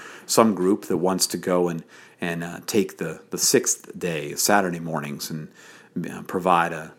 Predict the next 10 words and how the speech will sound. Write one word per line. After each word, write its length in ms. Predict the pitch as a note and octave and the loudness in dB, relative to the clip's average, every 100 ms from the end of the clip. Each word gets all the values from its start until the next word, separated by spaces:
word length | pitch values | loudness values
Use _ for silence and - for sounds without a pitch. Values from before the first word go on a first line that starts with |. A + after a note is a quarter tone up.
| - | -10
hot 300 | - F2+ - | 0 2 0
meal 180 | F2+ E2 | -6 -4
during 240 | F2 E2 | -2 0
that 240 | F2 F#2 | 0 -2
time. 360 | - D2+ - E2 | -4 -10 -10 -10
But 260 | E2 D#2 - _ _ _ _ _ _ _ _ _ | -10 -10 -12 _ _ _ _ _ _ _ _ _
it's 160 | - - | 0 0
cold 320 | - C#3 G2+ | 6 6 6
out 240 | D#2 - | -2 -6
there. 340 | F#2 E2+ F2 | -2 0 0